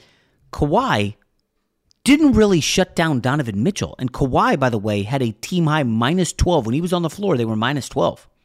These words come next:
They lost by three. So, uh, we could chalk it up to Kawhi being tired. I, I know he didn't even get to forty minutes. Um, and they, they rolled out DeMarcus Cousins. They, you know, got, got the mothballs off DeMarcus Cousins, who <laughs> actually was,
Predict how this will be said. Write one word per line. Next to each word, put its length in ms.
They 80
lost 320
by 160
three. 420
So, 320
uh, 80
we 200
could 120
chalk 200
it 60
up 80
to 60
Kawhi 260
being 180
tired. 320
I, 180
I 40
know 120
he 80
didn't 180
even 120
get 120
to 60
forty 280
minutes. 400
Um, 420
and 120
they, 60
they 200
rolled 240
out 200
DeMarcus 580
Cousins. 480
They, 100
you 320
know, 100
got, 320
got 200
the 80
mothballs 580
off 160
DeMarcus 440
Cousins, 360
who 200
<laughs> 40
actually 380
was, 280